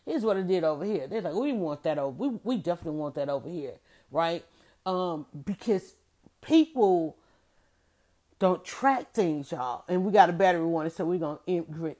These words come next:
You gotta, you gotta track. Yesterday, I pulled out this notebook. I told y'all, I said, "Y'all, I had this notebook. I had this notebook sitting here staring at me. It's been sitting here staring at me for three years." And I'm like, "I gotta revisit it." I knew I had to revisit it. And I opened it yesterday,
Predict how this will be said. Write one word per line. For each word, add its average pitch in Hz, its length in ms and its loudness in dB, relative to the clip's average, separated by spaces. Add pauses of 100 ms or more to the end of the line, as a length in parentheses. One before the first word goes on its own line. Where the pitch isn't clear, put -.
You 190 140 -6
gotta, 233 420 0
you 185 80 -8
gotta 202 300 -4
track. - 340 -10 (240)
Yesterday, 202 460 0
I - 20 0
pulled 202 340 0
out 156 200 2
this 175 140 -12
notebook. 185 380 -4
I 185 60 -2
told 220 260 -4
y'all, 202 100 -2
I 175 120 4
said, 226 260 -8
"Y'all, 277 120 -10
I 285 180 -2
had 277 180 0
this 247 120 -12
notebook. 240 580 0 (340)
I 294 100 -8
had 254 100 -6
this 220 100 -12
notebook 226 320 -2
sitting 240 220 0
here 214 100 -2
staring 220 360 -2
at 185 80 -4
me. 202 220 -4
It's 175 100 -16
been 240 200 -6
sitting - 340 -10
here 208 100 -4
staring 208 260 0
at 185 60 -4
me 196 100 -4
for 143 140 -14
three 226 260 -4
years." 190 400 -2
And 170 80 -4
I'm 175 100 -4
like, 160 140 -2
"I 170 180 -8
gotta 220 220 -4
revisit 208 560 -2
it." - 80 -14 (280)
I 233 120 4
knew 262 240 4
I 254 80 6
had 233 160 4
to 196 60 -6
revisit 202 500 0
it. 147 100 -10
And 175 140 -4
I 165 40 -6
opened 190 300 -4
it 208 40 -2
yesterday, 202 500 -2